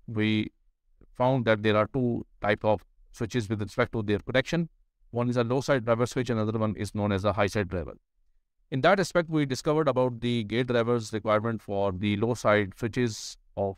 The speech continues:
the mosfet and for the B J T. In the current class, we will only have a discussion on the high side driver, their need and their drive circuits. However, we shall also have a look on to various kind of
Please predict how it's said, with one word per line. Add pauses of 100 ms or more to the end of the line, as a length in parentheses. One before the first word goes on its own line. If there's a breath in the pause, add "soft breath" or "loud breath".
(120)
the
mosfet
and
for
the
B
J
T. (440)
In
the
current
class,
we
will
only
have
a
discussion
on
the
high
side
driver, (340)
their
need
and
their
drive
circuits. (440)
However,
we
shall
also
have
a
look
on
to
various
kind
of